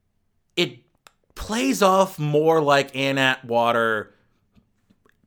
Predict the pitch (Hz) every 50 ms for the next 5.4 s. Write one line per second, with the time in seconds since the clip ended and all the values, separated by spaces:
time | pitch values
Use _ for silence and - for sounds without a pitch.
0 | _ - 156 147 139 127 110 - - - 160 - - 139 139 127 131 131 127 -
1 | 131 117 98 - 120 120 110 110 - - - 107 104 101 95 92 95 82 78 -
2 | - _ - - - - - _ _ _ _ - - - - - 185 - 160 160
3 | 165 170 165 165 165 165 156 151 151 147 147 143 143 143 139 123 127 135 139 135
4 | 135 139 135 135 131 120 113 113 113 110 - _ _ _ _ _ _ _ - 131
5 | 127 123 120 120 120 117 113 -